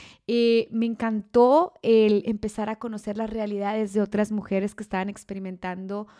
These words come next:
cosas muy similares a, a la mía, y, y que todas tenemos como a lo mejor nuestras propias particularidades, pero sin embargo, todas como que nos une eso de que queríamos trabajar en redes y todas tenemos diferentes cosas que aportar.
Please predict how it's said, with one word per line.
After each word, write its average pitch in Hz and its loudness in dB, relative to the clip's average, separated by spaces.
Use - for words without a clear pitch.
cosas 240 -4
muy 240 -2
similares 202 -2
a, 202 -2
a 196 -4
la 190 0
mía, 233 4
y, 202 -2
y 202 -6
que 208 -4
todas 214 0
tenemos 214 -2
como 226 -6
a 196 -6
lo 190 -8
mejor 196 -10
nuestras 226 -8
propias 208 -6
particularidades, 202 -4
pero 214 -14
sin 208 -10
embargo, 196 -8
todas 214 -2
como 220 -6
que 214 -6
nos 202 -12
une 226 -4
eso 214 -4
de 208 0
que 190 -12
queríamos 185 -10
trabajar 196 -2
en 190 -4
redes 220 -2
y 220 -10
todas 202 -10
tenemos 196 -14
diferentes 196 -14
cosas 214 -6
que 202 -6
aportar. 196 -8